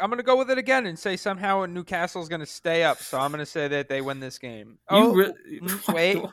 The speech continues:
Speaker 1: mm, hang on.
Speaker 2: why do you like Newcastle so much?
Speaker 1: Wait, hang on. Nope. Okay. Um, ooh, this is stinky. Oh, boy.
Speaker 2: <laughs>
Speaker 1: Um,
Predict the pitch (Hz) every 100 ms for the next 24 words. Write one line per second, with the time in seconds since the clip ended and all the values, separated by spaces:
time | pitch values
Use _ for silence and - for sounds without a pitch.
0 | 180 175 180 185 175 175 151 139 143 _
1 | _ 170 226 339 302 156 180 226 131 117
2 | - - 127 107 110 160 175 175 170 185
3 | 165 156 143 143 156 151 _ 147 151 131
4 | 123 - 139 139 135 131 127 127 _ -
5 | _ _ _ _ _ _ _ - 151 135
6 | 117 107 120 - 110 - - - 123 120
7 | 113 - _ _ _ _ _ _ _ -
8 | 151 135 123 120 104 120 _ 147 143 143
9 | 139 139 139